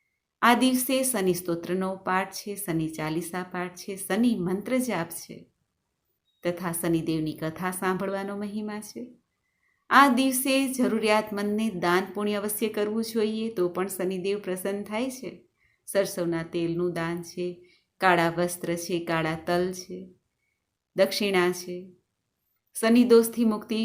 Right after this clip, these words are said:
મેળવવા માટે ભક્તો આવા ઉપાય કરી શકે છે. શનિદેવનો રંગ શ્યામ છે, માટે એમનું એક નામ કૃષ્ણ પણ છે, જે ભગવાન શ્રી કૃષ્ણએ જ આપ્યું છે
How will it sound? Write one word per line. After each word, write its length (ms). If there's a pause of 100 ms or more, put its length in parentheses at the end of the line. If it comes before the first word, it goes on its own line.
(300)
મેળવવા 420
માટે 340
ભક્તો 480
આવા 340
ઉપાય 240
કરી 300
શકે 300
છે. 200 (920)
શનિદેવનો 720
રંગ 360
શ્યામ 480
છે, 300
માટે 380 (240)
એમનું 380 (140)
એક 160
નામ 300
કૃષ્ણ 460
પણ 180
છે, 200 (160)
જે 140 (100)
ભગવાન 560
શ્રી 240
કૃષ્ણએ 400 (240)
જ 60 (120)
આપ્યું 380
છે 180